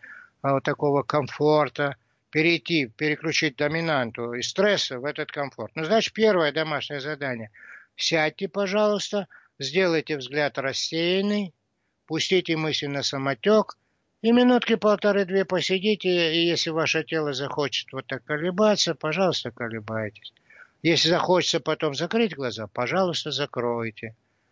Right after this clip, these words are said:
Не захочется, не надо их принудительно закрывать, иначе не будет согласованности между материальным и психическим. Вы понимаете, в чём и-, это просто удивительно.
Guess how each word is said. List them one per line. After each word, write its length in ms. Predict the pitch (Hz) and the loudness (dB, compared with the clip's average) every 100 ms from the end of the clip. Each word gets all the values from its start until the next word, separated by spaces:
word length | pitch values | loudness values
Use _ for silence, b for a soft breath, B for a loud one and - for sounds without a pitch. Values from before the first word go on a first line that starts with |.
| _ - | _ -2
Не 140 | 160 | 2
захочется, 680 | 156 175 233 254 202 - 151 | 2 2 2 4 2 0 -2
не 140 | 156 | 0
надо 280 | 165 208 214 | 0 -2 -2
их 120 | 202 | -4
принудительно 640 | 190 185 175 165 180 185 | -4 -2 -2 -4 -4 -4
закрывать, 540 | 165 170 180 175 143 120 | -2 -2 -2 0 0 -2
иначе 420 | 143 151 180 - | -4 -2 0 0
не 120 | 185 | -2
будет 340 | 165 170 165 165 | -4 -4 -4 -2
согласованности 1040 | 175 160 170 - 185 160 135 123 113 - | -2 0 -2 0 2 2 0 -4 -6 -6
между 380 | 131 139 131 135 | -6 -4 -6 -4
материальным 720 | 131 127 147 170 196 190 175 | -4 -4 0 2 4 2 0
и 180 | - 147 | -4 -6
психическим. 680 | 139 - 135 139 - - 113 | -6 -6 -6 -8 -8 -10 -12
Вы 60 | 113 | -8
понимаете, 500 | 151 170 233 226 190 | -2 2 4 2 -2
в 40 | |
чём 320 | - 165 156 - | 0 0 -2 -8
и-, 140 | 151 - - - | -14 -14 -18 -6
это 240 | 165 180 | -2 -2
просто 420 | - 208 196 190 | 0 0 2 2
удивительно. 880 | 180 165 185 170 190 - 131 107 95 | 2 0 -2 0 -2 -2 -4 -4 -10